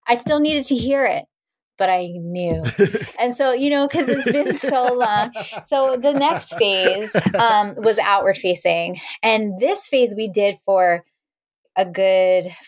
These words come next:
Speaker 1: five years. 'Cause remember, our purpose was to increase Chicago's capacity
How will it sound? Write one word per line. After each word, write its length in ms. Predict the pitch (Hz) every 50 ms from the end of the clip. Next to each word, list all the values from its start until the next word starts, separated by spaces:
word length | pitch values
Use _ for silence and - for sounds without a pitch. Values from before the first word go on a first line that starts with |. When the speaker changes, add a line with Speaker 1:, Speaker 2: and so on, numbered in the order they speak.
| - -
Speaker 1:
five 400 | 185 165 170 165 170 170 160 180
years. 680 | 160 160 165 170 165 165 185 226 262 277 262 254 - _
'Cause 160 | - 233 214 220
remember, 320 | 233 233 247 262 269 302
our 380 | 277 214 208 214 208 196 - _ -
purpose 760 | - - - 214 208 - 190 165 165 165 170 175 - - -
was 640 | 180 175 190 185 180 175 175 175 170 170 - - - _ _ _ - - -
to 420 | - 196 185 185 185 180 175 180 175
increase 420 | - 196 226 240 240 - 262 262 254
Chicago's 520 | - 240 233 - 208 196 190 196 190 190
capacity 640 | - - - - 190 170 165 - 175 170 165 165